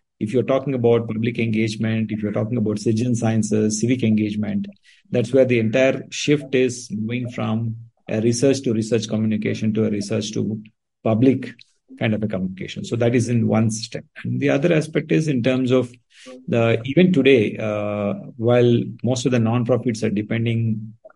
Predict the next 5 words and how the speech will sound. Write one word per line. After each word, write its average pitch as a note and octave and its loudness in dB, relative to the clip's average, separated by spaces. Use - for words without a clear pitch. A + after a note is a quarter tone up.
will D3 4
mostly B2+ 2
depend A2+ 2
on, G#2 0
uh, G#2+ 0